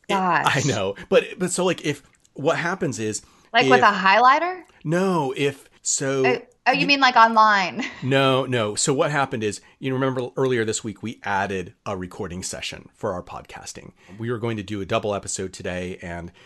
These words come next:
Speaker 1: and so I shifted my schedule. I wrote that in, in a different color just to kind of be, "Hey, Garth, you know, you didn't plan on this, but you need to pay special attention so that you don't forget, so that you aren't being distracted."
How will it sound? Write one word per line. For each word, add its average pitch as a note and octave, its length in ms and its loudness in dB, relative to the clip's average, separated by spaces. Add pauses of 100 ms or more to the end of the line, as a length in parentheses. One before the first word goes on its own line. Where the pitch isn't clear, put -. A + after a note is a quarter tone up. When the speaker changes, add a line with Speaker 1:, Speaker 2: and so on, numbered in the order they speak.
(260)
Speaker 1:
and G#2 200 -6
so G2+ 340 -2
I G#2 100 -6
shifted - 380 -10
my F#2 100 -10
schedule. A#2+ 500 -8 (320)
I D3+ 80 -4
wrote F3+ 300 -4
that A2+ 240 -4
in, C#3+ 480 -6
in A#2 80 -8
a A2+ 60 -8
different A2+ 380 -12
color C3 680 -10 (220)
just D#3+ 280 -4
to D3 80 -4
kind C3+ 300 -6
of A2+ 80 -6
be, A#2 200 -4
"Hey, C#3+ 200 -4
Garth, B2+ 320 -4
you C3 80 -4
know, B2 220 0 (240)
you C#3+ 140 0
didn't F3 180 -4
plan A2+ 340 -8
on D3 200 -6
this, G#3 420 -8 (100)
but - 160 0
you B2 100 -6
need B2+ 180 -6
to C3 60 -4
pay A#2+ 160 -6
special G2 380 -6
attention C3 440 -6
so A#2 260 -4
that A2+ 220 -6
you G#2+ 240 -8
don't G#2 460 -8
forget, F#2+ 460 -6
so A2+ 140 -6
that G#2 100 -6
you G#2+ 300 -8 (100)
aren't C3 520 -4 (120)
being G#2+ 220 -6
distracted." G2 1040 -6